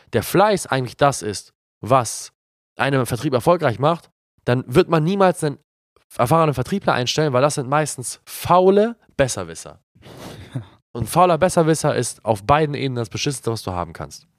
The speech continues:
Speaker 2: Ja, Punkt.
Speaker 1: Punkt.
Speaker 2: <laughs>
Speaker 1: Wenn jemand da draußen wissen möchte, wie ich einen Recruiting-Prozess aufbaue, damit ich keine faulen Besserwisser bei mir im Team habe, sondern Leute habe, die Lust haben,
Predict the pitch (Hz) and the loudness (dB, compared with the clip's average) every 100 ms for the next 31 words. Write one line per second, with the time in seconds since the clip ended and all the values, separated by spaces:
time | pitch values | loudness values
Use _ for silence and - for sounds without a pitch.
0 | _ _ - 143 185 - - _ 180 190 | _ _ -2 2 2 0 -12 _ 0 2
1 | 135 - _ - - 107 - 147 - _ | 2 -6 _ -12 4 4 4 -2 -4 _
2 | - 147 196 190 185 165 156 170 151 151 | 0 2 4 4 4 2 4 4 4 0
3 | 170 160 160 143 156 151 107 117 135 180 | 0 2 0 2 2 2 2 -4 0 0
4 | 147 156 143 139 - 160 160 - 139 143 | 0 0 2 2 0 -2 -2 -4 -4 2
5 | 147 147 143 135 131 123 - 165 156 156 | 2 4 4 4 2 -4 -2 0 2 2
6 | 151 143 147 139 135 131 131 127 113 170 | 4 4 2 0 0 2 2 0 -2 0
7 | 160 160 147 123 131 123 131 151 127 135 | 2 4 4 2 0 2 2 2 0 0
8 | 123 117 120 139 143 - 131 131 | 0 -4 -2 0 -2 -2 -2 -2